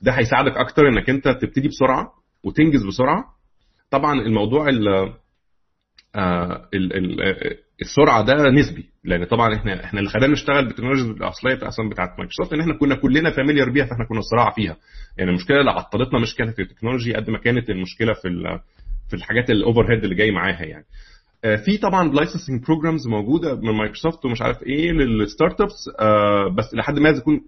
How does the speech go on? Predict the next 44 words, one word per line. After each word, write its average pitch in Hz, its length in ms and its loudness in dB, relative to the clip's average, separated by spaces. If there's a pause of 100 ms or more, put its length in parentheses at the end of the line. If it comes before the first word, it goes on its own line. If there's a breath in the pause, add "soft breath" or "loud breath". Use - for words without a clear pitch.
لازم 143 180 4
يكون 165 220 0
في - 140 -14
some 160 140 0
sort 156 200 -2
of 135 120 0
legal 131 300 2
entity، 117 240 -4
يعني 95 140 0
لازم 101 60 -6
يكون 127 140 2
عندك 131 200 0
already 131 200 -6
ستارت - 320 -2
أب 107 100 0
مثلًا 104 440 -2 (560 loud breath)
ولو 123 360 4
على 101 220 0
الورق، 120 260 2 (720 soft breath)
آه، 98 140 2
اللي 107 200 4
هي 113 60 4
زي، 117 300 2
آه، 90 540 0 (360)
في 110 80 -12
حاجة 107 100 -4
اسمها 107 420 -2
ويب 98 180 2
سبارك - 440 -4
أعتقد، 117 400 -6
وفي 98 160 -6
بيز 101 180 4
سبارك. 107 380 -2 (680)
دي 123 220 2 (360)
بروجرامز 147 380 4
أنت 120 140 -4
ممكن 139 300 -2
تابلاي 123 360 0
عليها 131 340 0
وغالبًا 127 400 2
بتتقبل 120 400 -2
يعني، 107 160 2
مفيهاش 113 200 -4
مشكلة. 143 300 -2